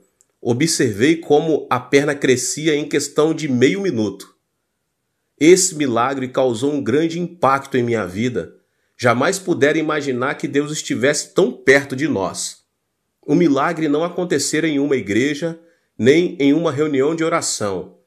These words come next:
tampouco em um culto de avivamento. Tratava-se do escritório de um professor de teologia, que com fé havia dito:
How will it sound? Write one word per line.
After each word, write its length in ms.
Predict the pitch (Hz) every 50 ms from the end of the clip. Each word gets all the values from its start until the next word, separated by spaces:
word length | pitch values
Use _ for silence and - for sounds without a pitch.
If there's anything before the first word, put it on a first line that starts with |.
| _ _ _ _ _ -
tampouco 760 | 160 170 180 170 - - 165 185 196 196 196 - 151 - - -
em 160 | 135 139 147
um 220 | 165 180 180 180
culto 280 | - 180 185 226 - 202
de 120 | 160 165
avivamento. 840 | 151 139 147 147 156 135 110 104 107 110 107 104 - - - - _ _ _ _ _ _ _ _ _ _
Tratava-se 680 | - 117 113 107 - - 139 147 147 139 139 - 139 131
do 100 | 135 143
escritório 680 | 143 - - 147 131 127 - - 127 139 156 160 160
de 120 | 151 160
um 80 | 160 143
professor 520 | - 170 165 - 147 135 135 - - 175
de 100 | 185 190
teologia, 840 | - - 196 202 202 220 208 147 - 120 117 110 107 95 87 90 - - _ _ _ _ _ _ _ _ _
que 140 | - - 123
com 300 | - - 175 214 277 254
fé 480 | - - - - 131 147 151 151 - -
havia 340 | 117 117 107 120 143 139 120
dito: 560 | 92 98 113 107 - - - 92 90 -